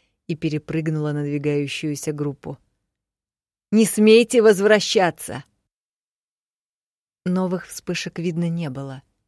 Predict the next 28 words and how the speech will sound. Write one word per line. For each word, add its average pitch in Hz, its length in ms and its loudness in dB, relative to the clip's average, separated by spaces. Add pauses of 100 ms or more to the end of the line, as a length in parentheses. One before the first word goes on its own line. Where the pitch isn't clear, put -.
(460)
и 175 80 -2
за 156 160 -2
мной 160 180 -2
бежали 151 420 0
только 147 340 -6
пять 156 340 -8
скрюченных 147 680 -10
тел. 139 320 -10 (1800)
Видимо, 160 720 -2
уродцы 160 520 0
решили, 156 400 -2
что - 180 -6
впятером 156 540 -4
справятся 156 580 -6
с - 120 -10
улепетывающей 147 920 -4
едой. 139 560 -6 (880)
Я 170 220 0
завела 156 360 0
их 151 200 -4
поглубже 151 560 -4
в - 80 -8
пещеру, 156 540 -4
позволяя 151 540 -4
друзьям 147 580 -4
выбраться 147 420 -6
на 147 100 -6
свободу. 143 640 -6